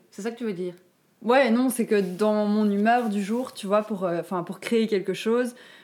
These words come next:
Speaker 2: 'fin, moi, j'ai besoin d'être dans, je sais pas moi,
Speaker 1: Dans
Speaker 2: une
Speaker 1: ta bulle.
Speaker 2: sorte de good vibe.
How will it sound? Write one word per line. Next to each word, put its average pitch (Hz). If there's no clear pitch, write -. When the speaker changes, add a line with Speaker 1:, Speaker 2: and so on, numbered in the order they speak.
Speaker 2:
'fin, 202
moi, 214
j'ai 208
besoin 202
d'être 208
dans, 175
je 170
sais -
pas 190
moi, 180
Speaker 1:
Dans 202
Speaker 2:
une 175
Speaker 1:
ta 202
bulle. 196
Speaker 2:
sorte 190
de 214
good 196
vibe. 202